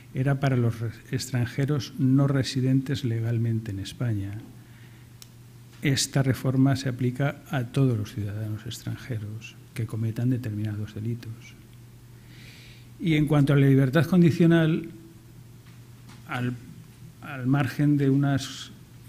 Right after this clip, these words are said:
cuestiones semánticas que luego ya explicaré con más detalle cuando vayamos analizando los artículos noventa, noventa y uno y noventa y dos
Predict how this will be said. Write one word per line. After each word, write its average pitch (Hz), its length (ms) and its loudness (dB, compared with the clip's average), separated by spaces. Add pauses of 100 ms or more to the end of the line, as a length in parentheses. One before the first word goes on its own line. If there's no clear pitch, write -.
(160)
cuestiones 131 500 -2
semánticas 127 800 0
que - 120 -6
luego 123 300 0
ya 123 160 2
explicaré 120 500 -2
con 120 160 0
más 123 160 -2
detalle 123 380 -2
cuando 110 420 -6 (800)
vayamos 127 420 2
analizando 127 600 2
los 120 180 -2
artículos 123 480 -2
noventa, 123 320 -2
noventa 120 320 0
y 120 80 2
uno 120 120 2
y - 20 2
noventa 120 360 0
y - 20 2
dos 127 420 -2